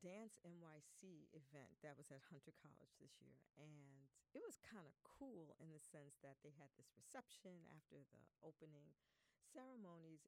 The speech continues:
and it's a room filled with dancers. And what did everyone do? Break out and <laughs> dance. So people, including myself, I said, "This is a great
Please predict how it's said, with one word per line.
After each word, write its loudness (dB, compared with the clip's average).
and 2
it's -4
a 0
room 2
filled 6
with 2
dancers. 2
And 2
what 0
did 0
everyone 2
do? 2
Break 10
out 6
and 4
<laughs> 6
dance. 8
So 10
people, 12
including 8
myself, 10
I 8
said, 4
"This 4
is 0
a 8
great 12